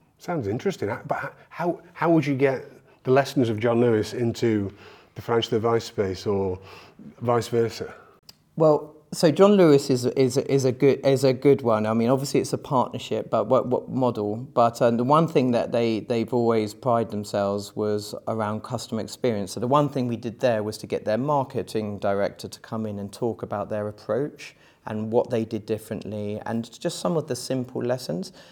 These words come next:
Speaker 2: Um, I mean, this was a little while ago. Or, for example, we had Tesla as well, who, who, uh, their marketing director, who came in and talked around how you build a brand.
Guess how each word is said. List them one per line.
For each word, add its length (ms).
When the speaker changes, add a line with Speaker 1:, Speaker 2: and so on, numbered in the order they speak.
Speaker 2:
Um, 320
I 80
mean, 140
this 180
was 140
a 20
little 240
while 240
ago. 400
Or, 380
for 120
example, 380
we 140
had 260
Tesla 640
as 140
well, 340
who, 420
who, 320
uh, 100
their 240
marketing 500
director, 520
who 140
came 320
in 120
and 140
talked 320
around 300
how 180
you 160
build 300
a 40
brand. 540